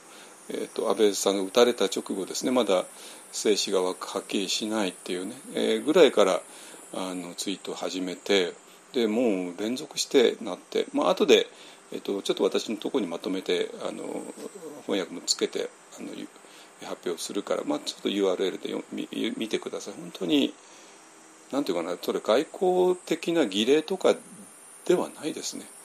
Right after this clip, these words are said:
まあ、本当に一人の人間として、えっと、自分の友人が、かけがえのない友人が、そうなったことに対する悲しみを表現してる。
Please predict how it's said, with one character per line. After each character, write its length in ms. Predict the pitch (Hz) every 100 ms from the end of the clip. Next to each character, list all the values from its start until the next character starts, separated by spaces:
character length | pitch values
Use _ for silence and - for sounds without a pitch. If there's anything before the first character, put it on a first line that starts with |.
| - - - - - -
ま 140 | 190
あ、 20 |
本 140 | 117 117
当 80 | 127
に 40 |
一 200 | 110 143
人 120 | 135
の 200 | 101 - - - - - - -
人 160 | 101
間 180 | 98 92
と 120 | 101
し 80 | -
て、 320 | - 101 90 - - - - - - - - -
え 60 | 101
っ 20 |
と、 80 | -
自 180 | 92 92
分 140 | 104
の 80 | 139
友 200 | 123 107
人 220 | 101 95
が、 180 | 92 87 - - - - -
か 120 | - -
け 100 | 104
が 100 | -
え 40 |
の 100 | 90
な 140 | 92
い 60 | 175
友 120 | 104
人 160 | 98 92
が、 100 | - - - - - - - - - - - - - - - - - - - - - - - - - - - - -
そ 180 | - 107
う 40 |
な 60 | -
っ 20 |
た 100 | -
こ 80 | -
と 100 | -
に 100 | - -
対 160 | -
す 180 | - 202
る 200 | 196 - - - - - - - -
悲 100 | -
し 200 | - - - - - - - - - - - - - - - - - - - - - -
み 60 | 160
を 40 | 110
表 260 | - -
現 240 | 104 - -
し 100 |
て 80 |
る。 60 | -